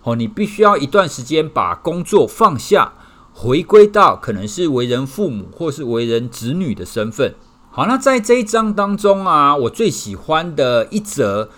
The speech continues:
他谈的是说，如果你被工作追得很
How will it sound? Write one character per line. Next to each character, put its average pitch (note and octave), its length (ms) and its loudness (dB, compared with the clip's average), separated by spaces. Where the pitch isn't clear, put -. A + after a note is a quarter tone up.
他 G3+ 120 0
谈 G#3 320 -2
的 G#3 80 -4
是 F#3 200 -6
说， D3 420 2
如 G#3 120 0
果 B3+ 160 4
你 A#2 140 -4
被 F3+ 320 4
工 E3+ 260 -4
作 D#3 300 2
追 D3+ 320 0
得 C3+ 200 0
很 F#2+ 200 -8